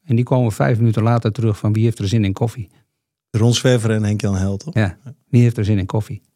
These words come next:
Speaker 1: En dat, dat soort kleine dingen tekent eigenlijk, ehm,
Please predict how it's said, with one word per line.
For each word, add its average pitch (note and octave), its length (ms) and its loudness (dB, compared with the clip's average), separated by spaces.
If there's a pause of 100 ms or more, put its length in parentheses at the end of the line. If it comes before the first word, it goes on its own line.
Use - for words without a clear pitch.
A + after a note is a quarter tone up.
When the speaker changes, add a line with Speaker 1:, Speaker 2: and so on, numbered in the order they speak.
(760)
Speaker 1:
En C3+ 100 4
dat, C#3+ 200 2
dat D#3+ 220 0
soort C#3 160 -2
kleine F#3 400 0
dingen D3+ 380 -2
tekent G3+ 440 0
eigenlijk, D3+ 680 -6 (1040)
ehm, A#2+ 380 0